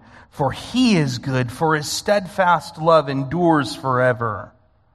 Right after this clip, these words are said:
They're singing this out to Jesus. But what's interesting about Psalm one eighteen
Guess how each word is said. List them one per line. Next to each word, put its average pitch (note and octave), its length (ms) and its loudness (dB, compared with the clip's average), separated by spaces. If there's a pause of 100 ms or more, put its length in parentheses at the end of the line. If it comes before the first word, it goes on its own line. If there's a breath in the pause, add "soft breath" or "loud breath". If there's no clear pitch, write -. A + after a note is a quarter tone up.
(1400 soft breath)
They're G#3 160 0
singing C4+ 840 2
this - 240 -4
out G#3 440 0
to D#3+ 120 -10
Jesus. D3 1120 -8 (960 loud breath)
But D#3+ 100 -6
what's F#3 280 -4
interesting A3+ 640 -4
about A2+ 320 0
Psalm B2+ 400 -6
one A#2+ 200 -2
eighteen B2+ 640 -6